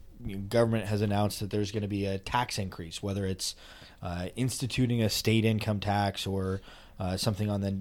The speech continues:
the federal level. It, it could be as simple as, you know, "Hey, we took a sabbatical this year, and so our income was zero or close to zero. All right, well, is there, does it make sense to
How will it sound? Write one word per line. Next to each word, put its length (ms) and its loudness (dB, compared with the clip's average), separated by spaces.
the 340 -2
federal 480 2
level. 580 2
It, 240 0
it 120 2
could 240 0
be 180 4
as 100 4
simple 320 -2
as, 540 -2
you 100 -8
know, 160 -8
"Hey, 320 2
we 120 0
took 200 -2
a 40 0
sabbatical 600 2
this 240 -2
year, 100 0
and 120 -4
so 100 -2
our 100 0
income 440 -2
was 340 -4
zero 460 6
or 140 2
close 360 2
to 100 -2
zero. 560 -4
All 120 4
right, 260 6
well, 200 -4
is 200 -2
there, 200 4
does 260 -2
it 100 -6
make 140 -2
sense 380 2
to 460 2